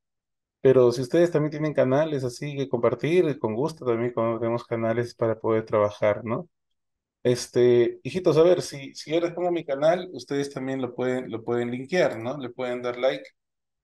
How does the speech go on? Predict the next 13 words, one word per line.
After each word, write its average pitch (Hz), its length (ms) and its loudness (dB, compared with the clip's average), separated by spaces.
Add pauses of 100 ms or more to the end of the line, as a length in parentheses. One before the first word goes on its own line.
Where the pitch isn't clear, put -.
(240)
Mi 131 140 -6
canal 156 300 0
de, 139 320 -4
de 120 140 -4
YouTube 151 500 -6
es 120 140 -8
el 123 100 -12
siguiente. 120 720 -8
Solamente 135 600 -6
ponen, 131 760 -4 (1600)
eh, 110 220 -8
Morris 123 380 -4
Muir, 165 320 -2